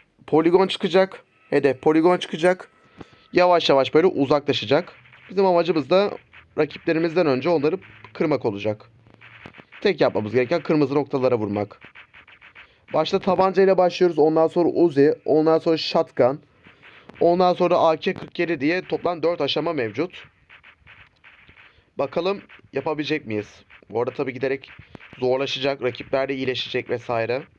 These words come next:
Umarım tekte yapabiliriz. Özellikle shotgun çok zorluyor abi. Millet üç kişi falan, yani üç hedef falan vuruyordu. Öyle böyle değil yani.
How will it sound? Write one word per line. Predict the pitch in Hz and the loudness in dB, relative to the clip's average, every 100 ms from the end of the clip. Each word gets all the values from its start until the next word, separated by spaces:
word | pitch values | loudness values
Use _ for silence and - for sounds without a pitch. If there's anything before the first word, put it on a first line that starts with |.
| - - _ _ - _ - - | -20 -20 _ _ -20 _ -14 -4
Umarım | 180 165 | -2 -2
tekte | 165 170 143 170 | -4 -6 -4 -4
yapabiliriz. | 156 156 151 - | -2 -4 -4 -4
Özellikle | 131 180 196 | -2 -2 -4
shotgun | 214 202 165 175 165 | -4 -4 -4 -6 -6
çok | 139 113 | -6 -4
zorluyor | 113 104 104 | -4 -2 -2
abi. | 107 110 104 104 - - - - - - - _ - - | -2 -2 -4 -6 -14 -20 -20 -20 -20 -20 -20 _ -20 -14
Millet | 117 139 180 - | -8 -6 -6 -6
üç | 180 - | -8 -6
kişi | - 185 | -6 -4
falan, | 180 160 160 131 _ _ | -4 -4 -6 -12 _ _
yani | 123 117 | -6 -6
üç | 110 156 - | -6 -8 -6
hedef | 170 165 | -4 -4
falan | 165 151 151 | -4 -4 -4
vuruyordu. | 120 107 101 101 110 _ - - | -4 -2 -2 -2 -6 _ -14 -2
Öyle | 123 143 127 | -2 0 -2
böyle | 113 104 | -2 -2
değil | 101 98 | -4 -2
yani. | 98 98 | -2 -6